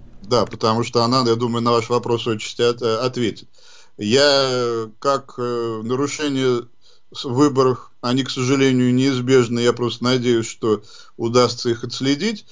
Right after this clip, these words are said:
Что касается опросов, то да, мы все привыкли, что Байден побеждает, э, Байден обходит Трампа и так далее и тому подобное.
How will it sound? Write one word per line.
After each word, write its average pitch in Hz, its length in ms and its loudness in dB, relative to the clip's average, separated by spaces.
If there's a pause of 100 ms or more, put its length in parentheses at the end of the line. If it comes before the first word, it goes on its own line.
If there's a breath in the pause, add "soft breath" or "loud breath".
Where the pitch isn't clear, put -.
(220 soft breath)
Что - 240 2
касается 147 720 4
опросов, 180 480 -2
то 151 200 -6
да, 117 640 0
мы 135 340 -6
все 147 760 -2
привыкли, 160 680 0 (320 soft breath)
что 104 640 0
Байден 107 440 2
побеждает, 117 920 -2
э, 117 440 4
Байден 104 440 0
обходит 107 420 -4
Трампа 165 360 -2
и 110 60 -2
так 110 200 0
далее 127 260 2
и - 20 -16
тому 120 220 -2
подобное. 123 520 0